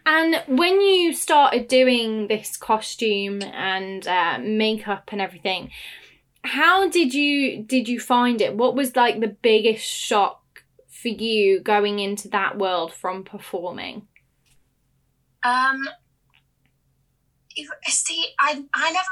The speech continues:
Speaker 2: really had any shocks from, from it because I grew up around it. Nothing was ever shocking. I think, well, what I used to find shocking is people who would come from uni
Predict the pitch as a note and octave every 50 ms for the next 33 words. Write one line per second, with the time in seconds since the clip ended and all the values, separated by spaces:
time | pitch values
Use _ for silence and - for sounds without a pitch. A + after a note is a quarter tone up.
0 | F#4 F4+ D#4+ D#4 D4 C#4+ C#4 - B3 B3 B3 A3+ - - - C#4 C#4 C4+ - _
1 | - - - - - - - _ _ _ _ - - A3 G#3+ G#3+ G#3+ - - -
2 | G#3 G3 F#3 F#3 - - - B3 A#3+ - C4+ C#4 D4+ D#4+ B3+ A#3+ B3 C4 C4 A#3+
3 | A#3+ A#3+ - - - _ - _ - G#3+ G#3 G#3+ A3 A3+ A3+ A3+ A3+ A3 G#3 G3
4 | - - A2+ - B3+ _ _ _ _ _ _ _ _ A3+ A#3 A#3 A#3+ - C4+ C4+
5 | B3+ B3 A#3+ A3+ A3 G#3+ - - - - - _ _ _ _ _ _ _ _ _
6 | - A3 G#3 G3+ G#3 - - A#3+ A#3 A#3 - - - - C#4 B3+ A3+ G#3+ - -
7 | - _ _ _ - A#3 A3 B3+ C4+ - - _ _ - B3 C#4 B3+ A3 F#3+ F3+
8 | F3+ - _ _ _ _ _ _ _ _ _ - A3 - - C4 C4 B3+ B3 -
9 | - B3 A#3+ A#3+ A#3+ - A#3+ A#3+ A#3+ - - A3 G#3 G3+ G3+ G3+ G3+ G3+ - -
10 | - _ _ _ - A#3+ A#3+ A3 G#3+ - A3 G#3+ G#3+ G#3+ G#3+ G#3+ G#3 - - -
11 | A#3 A3 G#3+ G#3 G3+ G3+ - - - - A#3+ A#3 G#3+ G#3 G#3 G#3 G3 G#3 B3 B3+
12 | B3 A3+ F#3+ F3 - F#3 F#3 F#3 F#3+